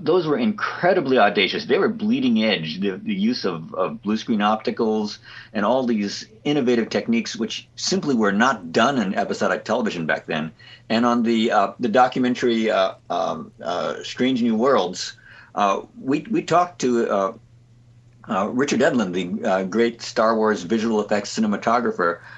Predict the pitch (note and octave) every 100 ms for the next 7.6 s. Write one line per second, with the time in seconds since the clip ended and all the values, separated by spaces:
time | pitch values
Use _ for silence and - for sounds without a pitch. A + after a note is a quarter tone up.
0 | - - B2 D3 D#3+ C#3+ B2+ - - C3+
1 | B2+ G#2 D3+ D#3 D3 D3+ - B2 A2+ G#2+
2 | G2 E2 F#2 F2+ F2 - A#2 B2 B2 A2+
3 | F#2+ F#2 G2 - E2 E2 A2 A2+ A2 C#3+
4 | D#3 A#2+ G2 E2 E2+ D2+ - - - -
5 | - A2+ A#2+ G2 A2 C3 A2+ - C3+ B2+
6 | A#2+ A2 - - A2+ A#2 G2+ F#2+ G#2+ G#2+
7 | F#2+ F#2+ D#2 - - -